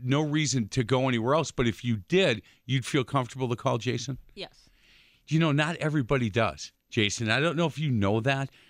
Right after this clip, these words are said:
Speaker 1: and, and I've had other, uh, customers in the middle of the process where I would say, "Hey, do you, are, your first point of contact, the guy that sold you the project, and now there's three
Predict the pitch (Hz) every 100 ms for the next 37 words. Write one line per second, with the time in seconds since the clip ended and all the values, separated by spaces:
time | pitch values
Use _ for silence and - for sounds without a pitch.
0 | _ - 110 110 120 127 165 117 143 151
1 | 135 - 123 131 127 113 _ _ _ -
2 | 107 95 - 156 - 143 123 104 - 131
3 | 117 120 139 127 104 - - 151 147 -
4 | 104 - - _ _ - 123 113 120 113
5 | - 175 139 117 98 113 135 107 - 78
6 | 107 104 117 131 160 - _ 165 165 165
7 | - - - 160 147 123 - 139 120 -
8 | 113 - 101 123 120 95 - 135 127 107
9 | 101 - - 123 113 107 - - - -
10 | 117 113 131 143 113 - - 127 135